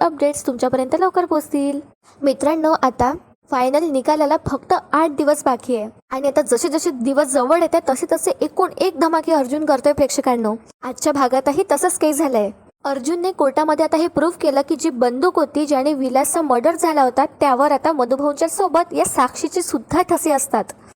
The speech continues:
आणि अर्जुन आज हे कोर्टात प्रूव्ह सुद्धा करणार आहे. अजिबात आजचा एपिसोड मिस नका करू प्रेक्षकांनो.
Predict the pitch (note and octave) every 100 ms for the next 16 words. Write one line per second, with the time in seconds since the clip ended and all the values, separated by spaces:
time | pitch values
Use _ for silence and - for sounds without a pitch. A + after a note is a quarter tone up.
0 | _ C#4 C4+ C#4 D4+ C4 E4+ - A#3+ A#3
1 | E4 C#4+ C4 D#4+ - D#4+ - C4+ C#4 C4+
2 | A#3+ A3+ G3+ - - - - B3+ B3+ A#3+
3 | E4 E4 D4+ D#4+ D#4+ D4+ C4 D#4 D4 D4+
4 | - C4+ C#4 E4+ E4+ D#4 C#4 C#4+ C#4 B3+
5 | C#4+